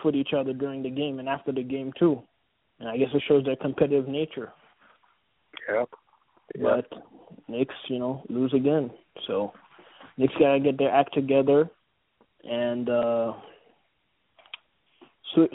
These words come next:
Speaker 1: switching to the Rangers, uh, uh, you know, Rangers, uh, you know, after winning a shootout recently,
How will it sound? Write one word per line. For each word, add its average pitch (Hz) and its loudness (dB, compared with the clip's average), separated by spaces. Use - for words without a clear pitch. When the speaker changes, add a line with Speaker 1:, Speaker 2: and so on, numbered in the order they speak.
Speaker 1:
switching 170 2
to 170 4
the 147 6
Rangers, 135 0
uh, 120 -6
uh, 120 -2
you 131 -2
know, 127 -2
Rangers, 143 4
uh, 131 0
you 147 4
know, 143 6
after 147 6
winning 143 2
a 131 -2
shootout 160 8
recently, 123 -4